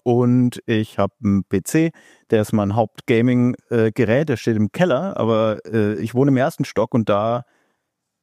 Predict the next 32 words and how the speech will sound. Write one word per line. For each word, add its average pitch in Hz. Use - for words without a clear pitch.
hab 110
ich 110
über 113
die, 110
äh, 107
so 113
ein 110
Nvidia-Schild, 127
ähm, 123
mit 120
Moonlight 135
praktisch 123
den 120
P 123
C 117
als 104
Konsole, 101
als -
Streaming-Lösung 98
und 98
spielt 113
es 113
da 110
mit 104
Controller 156
über, 110
äh, 101
Steam -
Big 131
Picture 170
oder 117
halt, 107